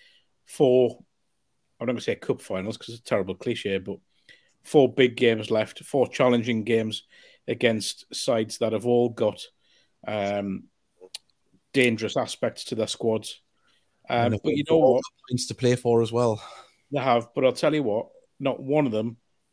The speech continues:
Speaker 1: will be relishing the fact that they're facing this Gateshead side. So, again, I'll say what I said, similar to what I said earlier. It's easy to focus on what's lying in front of you, but put yourself in the other shoes when they're looking at a Gateshead side that have scored more goals than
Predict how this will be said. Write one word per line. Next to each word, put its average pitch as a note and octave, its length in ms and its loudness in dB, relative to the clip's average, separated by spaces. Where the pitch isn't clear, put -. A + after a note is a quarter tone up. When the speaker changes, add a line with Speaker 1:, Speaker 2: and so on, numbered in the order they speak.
Speaker 1:
will A#2+ 120 0
be A#2 140 -2
relishing A#2+ 420 2
the G2+ 60 -6
fact - 280 -4
that A#2 320 -4
they're A#2 100 -10
facing A2+ 460 -4
this A#2+ 160 -2
Gateshead A2 480 -4
side. F#2+ 340 -6
So, B2 440 2
again, C#3+ 400 2
I'll B2+ 120 -4
say - 160 0
what C3 120 0
I B2 40 -4
said, B2+ 240 -6
similar C#3 240 -4
to B2+ 80 -6
what B2 120 2
I - 40 -12
said A#2+ 140 0
earlier. B2 360 2
It's - 140 -14
easy D3+ 260 2
to B2+ 60 -8
focus C#3 420 0
on B2 140 0
what's B2 240 -4
lying A#2 220 0
in G#2+ 80 -4
front C3+ 260 -6
of B2 60 -6
you, A#2+ 120 -2
but A#2+ 140 -8
put D#3 120 -2
yourself B2 360 -2
in B2 60 -2
the A#2+ 80 0
other A2+ 120 2
shoes A2+ 320 -2
when A2 120 -4
they're A2+ 140 0
looking A#2 220 -4
at G#2+ 60 -4
a G#2 40 -6
Gateshead G2+ 480 -2
side G#2 340 -2
that A2+ 100 2
have G#2 120 -4
scored A2+ 320 -2
more A#2 240 2
goals G#2 380 -2
than G2 240 -6